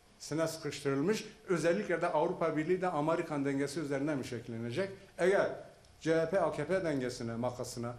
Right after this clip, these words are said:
ya da Avrupa Birliği ile, e, Amerika'nın küresel çıkarı Türkiye'deki yeni anayasayı şekillendirecekse sen sağ, ben selamet.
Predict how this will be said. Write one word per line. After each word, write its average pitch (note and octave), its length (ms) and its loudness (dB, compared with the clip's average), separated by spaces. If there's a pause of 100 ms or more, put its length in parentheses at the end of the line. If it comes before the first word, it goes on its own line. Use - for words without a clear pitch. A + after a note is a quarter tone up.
(140)
ya D3 140 0
da D#3 100 0
Avrupa E3 380 2
Birliği D3 240 0
ile, D3+ 200 2 (760)
e, C#3+ 60 -8 (840)
Amerika'nın D#3 640 2 (140)
küresel C#3+ 440 0
çıkarı D3 520 0 (380)
Türkiye'deki D3+ 500 -4
yeni D3 200 0
anayasayı D3+ 420 -2
şekillendirecekse C#3 1000 -4
sen D3+ 200 -2
sağ, F#3 260 -4
ben D#3+ 80 -4
selamet. A2 380 -6